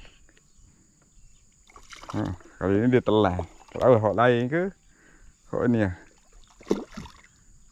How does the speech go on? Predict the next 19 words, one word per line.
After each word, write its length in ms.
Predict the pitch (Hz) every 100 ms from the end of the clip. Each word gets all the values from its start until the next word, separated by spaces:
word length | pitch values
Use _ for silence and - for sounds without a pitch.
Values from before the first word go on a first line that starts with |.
| -
Tengok 240 | 117 123 101
tu 160 | 107
sikit 240 | 123 - 123
je 80 | 98
kena. 240 | 104 98 90 - - _ - - - - - - - - - - - - - - - - - - - - - - - - - -
Hmm. 160 | 120 101 95 - - - - - - - - - - - - - - - - - - - - - _ - -
Oh, 80 | 90
ada 160 | 95
lagi. 240 | 113 120 110 - - - - - - - - - -
Ini 240 | 262 196
besar. 240 | 151 - 107 - - - - - - - - -
Ini 240 | 107 98
besar. 320 | 90 - 95 - - -
Ini 160 | 92
sembak 640 | - - 101 107 127 123 -
betul-betul. 400 | - 113 107 117 117 - - - - - - -
Aku 160 | - 147
lepas 240 | 151 127
juga. 160 | 110 -